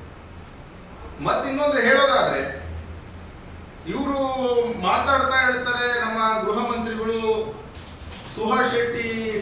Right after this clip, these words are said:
ಮೇಲೆ ಐದಾರು ಕೇಸ್‌ಗಳಿದೆ, ರೌಡಿ ಶೀಟರ್ ಇದ್ದಾನೆ ಅಂತ. ಒಮ್ಮೆ ಮಾಧ್ಯಮದವ್ರಿಗೂ ಹೇಳ್-, ಕೇಳ್ತಾ ಇದ್ದೀನಿ, ತಾವು ಕೂಡ ಇವತ್ತಿನ ಮಂತ್ರಿಮಂಡಲದಲ್ಲಿ ಎಷ್ಟು ಜನಗಳ ಮೇಲೆ ಕ್ರಿಮಿನಲ್ ಕೇಸ್ ಇದೆ ಒಮ್ಮೆ ತನಿಖೆ ಮಾಡಿ ನೋಡಿ.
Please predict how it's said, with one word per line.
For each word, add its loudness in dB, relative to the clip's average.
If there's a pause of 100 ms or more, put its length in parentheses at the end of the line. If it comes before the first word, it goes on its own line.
(140)
ಮೇಲೆ 2
ಐದಾರು 2
ಕೇಸ್‌ಗಳಿದೆ, 2
ರೌಡಿ 2
ಶೀಟರ್ 0
ಇದ್ದಾನೆ 0
ಅಂತ. -2 (1300)
ಒಮ್ಮೆ 2 (220)
ಮಾಧ್ಯಮದವ್ರಿಗೂ 4
ಹೇಳ್-, 4
ಕೇಳ್ತಾ 2
ಇದ್ದೀನಿ, 0 (800)
ತಾವು 6
ಕೂಡ 4 (260)
ಇವತ್ತಿನ 4
ಮಂತ್ರಿಮಂಡಲದಲ್ಲಿ 0
ಎಷ್ಟು 2
ಜನಗಳ 4
ಮೇಲೆ 4 (200)
ಕ್ರಿಮಿನಲ್ 2
ಕೇಸ್ 2
ಇದೆ 0
ಒಮ್ಮೆ 2
ತನಿಖೆ 2
ಮಾಡಿ 4
ನೋಡಿ. -2